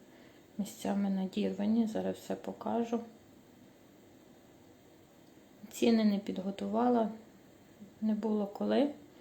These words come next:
Приблизно, як і завжди, на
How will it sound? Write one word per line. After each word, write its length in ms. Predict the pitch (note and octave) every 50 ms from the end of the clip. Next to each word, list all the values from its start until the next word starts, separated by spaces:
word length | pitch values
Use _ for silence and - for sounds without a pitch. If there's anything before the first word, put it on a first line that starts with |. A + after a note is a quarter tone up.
| - - - - - - - - - - - - - - -
Приблизно, 840 | - A3 G#3+ G#3 A3+ A#3 B3 C4+ C#4 C4 C4 A#3+ A#3+ A#3 A#3 A3+ - - - - - - - - - - - - - - - - - - - - - - - - - - - - - - - - - B3
як 380 | A#3+ G#3+ G#3+ G#3+ - - -
і 100 | B3 G#3
завжди, 600 | G#3+ - A3 G#3 G3+ F#3+ F#3+ - - G3+ G3 F#3+ F#3+
на 380 | G3 G3+ G3+ G3 G3 G3 G3